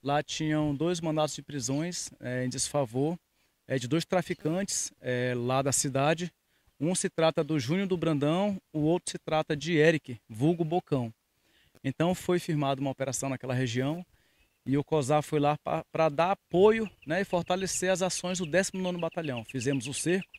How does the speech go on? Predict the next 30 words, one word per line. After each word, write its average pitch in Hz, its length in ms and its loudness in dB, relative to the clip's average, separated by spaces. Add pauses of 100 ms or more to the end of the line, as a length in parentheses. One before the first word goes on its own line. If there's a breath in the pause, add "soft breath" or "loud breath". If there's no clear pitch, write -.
(380 loud breath)
na 123 80 -2
região, 139 560 2 (760 soft breath)
é, 131 300 4
uma 143 200 2
área 147 180 4
de 147 40 -4
difícil 175 360 -4
acesso, 170 500 -2 (160)
conseguimos 151 640 -4
chegar 139 500 -2
em 151 220 2
uma 185 180 0
das, 165 460 0
das 139 580 -2 (320)
residências 160 760 2
de 139 240 0
um 156 100 4
dos 156 140 0
possíveis, 180 760 0 (520 soft breath)
é, 143 160 2
traficantes, - 840 0 (120)
é, 131 160 -4
conforme 147 380 0
consta 151 300 -2
no 147 80 0
mandato 139 440 -2
de 143 80 -20
prisão. 135 460 -6 (800)
Chegando 180 540 2
lá, 147 360 6